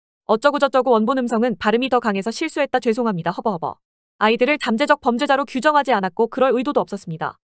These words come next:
라는 말을 하며 징계를 달게 받겠다고 말하지만 아이에 대한 사과는 하나 없는 기싸움 사과문을 보시죠.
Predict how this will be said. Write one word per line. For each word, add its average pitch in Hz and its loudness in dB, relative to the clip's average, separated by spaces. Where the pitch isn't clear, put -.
라는 226 2
말을 254 4
하며 240 2
징계를 254 0
달게 247 2
받겠다고 226 2
말하지만 196 0
아이에 220 0
대한 254 2
사과는 254 -2
하나 330 2
없는 269 -4
기싸움 285 0
사과문을 285 0
보시죠. 165 -10